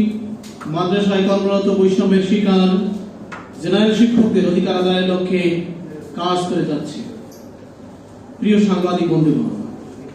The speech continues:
আপনারা অবগত আছেন যে বৈষম্যের বিরাজনে আবদ্ধ মাদ্রাসা সহ সকল বেসরকারি শিক্ষকগণ বছরের পর বছর সরকারি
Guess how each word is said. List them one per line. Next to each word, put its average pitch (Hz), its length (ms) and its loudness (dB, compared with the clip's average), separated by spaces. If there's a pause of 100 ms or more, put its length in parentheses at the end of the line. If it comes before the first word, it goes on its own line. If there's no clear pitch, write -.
(960)
আপনারা 202 340 4 (600)
অবগত 196 280 2 (140)
আছেন 214 240 6 (140)
যে 185 100 4 (1200)
বৈষম্যের 208 560 6
বিরাজনে 202 500 4
আবদ্ধ 202 260 4 (1080)
মাদ্রাসা 196 460 0
সহ 190 120 2 (200)
সকল 202 280 2 (460)
বেসরকারি 202 540 2
শিক্ষকগণ 220 540 4 (640)
বছরের 196 380 2
পর 190 120 4 (120)
বছর 185 320 4 (680)
সরকারি 196 400 2